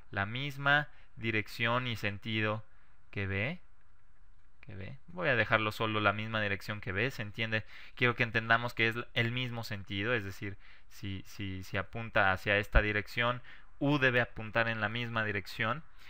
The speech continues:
Y también queremos ver que la norma de U sea uno, ¿ok? Entonces, más o menos en dibujitos sería algo así. Si yo tengo aquí que este es B, este es B,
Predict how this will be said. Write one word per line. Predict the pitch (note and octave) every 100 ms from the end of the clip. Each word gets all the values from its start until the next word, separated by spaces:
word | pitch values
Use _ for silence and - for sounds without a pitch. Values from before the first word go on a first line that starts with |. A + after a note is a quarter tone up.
| - -
Y | D3+ D#3 F3 F#3 - - - -
también | - D3+ E3+ G3+
queremos | G3 G3 G3 F#3+ F3
ver | D#3 D3 D#3+ -
que | D3
la | C3 B2+
norma | C3+ D#3 E3 F3 E3+
de | D#3
U | C3+ B2 D3 - -
sea | - A#2 A#2+ A#2+ - -
uno, | E3 F#3+ C#3 F#2+ - - - - -
¿ok? | - G2+
Entonces, | A2+ B2+ G#2+ G#2 G#2+
más | A2 A2+ A#2
o |
menos | A#2+ A#2 A2+ A#2+
en | A2
dibujitos | A2+ A#2+ - C3 C#3 D3 - - - -
sería | - A2 G#2+ A2 G#2+ - -
algo | - G2+ A#2
así. | B2 C#3 C3 D#3 - - - - -
Si | -
yo | A2 A2+
tengo | B2 A2+ G#2+
aquí | G#2 - B2+ C3+ C3+ - - - -
que | G#2 G#2
este | - C3
es | C3 B2
B, | C#3 C#3 G#3 - - - - - - - B2
este | - A#2
es | A#2
B, | A#2+ C3 C3+